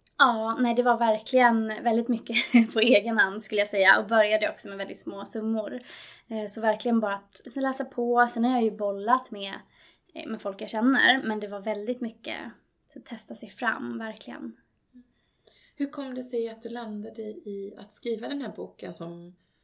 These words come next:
Speaker 2: skulle hjälpa till att, eh, inspirera till att sätta igång och, för andra kvinnor?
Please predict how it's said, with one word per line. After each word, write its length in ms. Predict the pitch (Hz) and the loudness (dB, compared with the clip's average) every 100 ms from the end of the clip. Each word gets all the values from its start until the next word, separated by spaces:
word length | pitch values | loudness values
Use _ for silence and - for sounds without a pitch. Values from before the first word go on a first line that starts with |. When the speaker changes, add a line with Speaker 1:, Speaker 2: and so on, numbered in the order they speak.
| _ | _
Speaker 2:
skulle 300 | - - 180 | -12 -10 -6
hjälpa 440 | 185 175 185 180 180 | -6 -4 -6 -10 -16
till 440 | - 254 214 185 | -8 -6 -4 -6
att, 400 | - - _ - | -8 -16 _ -16
eh, 160 | 208 208 - - _ | -14 -14 -16 -20 _
inspirera 600 | 220 - 233 202 196 226 | -6 -2 0 0 -2 -10
till 200 | 226 180 | -12 -10
att 120 | - | -12
sätta 180 | - 180 | -10 -10
igång 420 | 208 277 254 202 | -6 -6 -8 -12
och, 120 | 190 - _ - | -14 -18 _ -10
för 280 | 202 196 - | -10 -10 -10
andra 260 | 208 180 185 | -10 -8 -10
kvinnor? 340 | - 196 | -12 -12